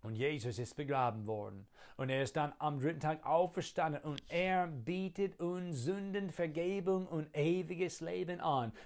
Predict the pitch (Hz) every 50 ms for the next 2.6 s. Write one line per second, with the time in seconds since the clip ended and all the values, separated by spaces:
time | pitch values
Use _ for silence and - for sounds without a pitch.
0 | - - 117 107 98 123 160 165 160 151 139 156 151 139 156 165 170 156 - -
1 | 180 147 - - 127 117 107 101 95 95 - _ _ _ - _ _ - - 110
2 | 107 101 - 117 123 131 131 127 131 131 123